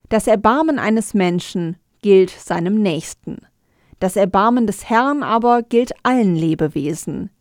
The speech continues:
Er weist zurecht, erzieht und lehrt und führt wie ein Hirt seine Herde zurück. Sirach, Kapitel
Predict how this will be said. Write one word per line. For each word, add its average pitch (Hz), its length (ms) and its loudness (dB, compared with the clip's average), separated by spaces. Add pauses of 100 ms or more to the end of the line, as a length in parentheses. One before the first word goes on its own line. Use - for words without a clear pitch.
(340)
Er 226 180 2
weist 220 340 0
zurecht, 247 680 -2
erzieht 202 680 -4 (440)
und 214 220 -2
lehrt 254 460 0
und 208 220 -4
führt - 480 -6
wie 240 80 -2
ein 214 180 -2
Hirt 208 540 0
seine 185 300 -2
Herde 170 480 0
zurück. - 600 -6 (600)
Sirach, 220 640 -2
Kapitel 175 440 -8